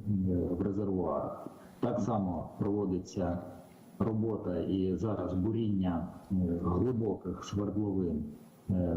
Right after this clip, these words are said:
в сусідніх громадах для того, щоб це було,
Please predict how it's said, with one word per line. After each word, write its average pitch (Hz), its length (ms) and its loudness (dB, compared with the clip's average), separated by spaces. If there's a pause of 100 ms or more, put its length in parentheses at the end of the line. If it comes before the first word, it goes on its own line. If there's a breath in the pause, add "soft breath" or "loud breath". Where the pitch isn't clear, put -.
в - 40 -6
сусідніх 107 640 0 (100)
громадах 135 640 2 (100)
для 101 140 0
того, 101 300 0
щоб 101 260 -4
це 110 220 0
було, 92 440 0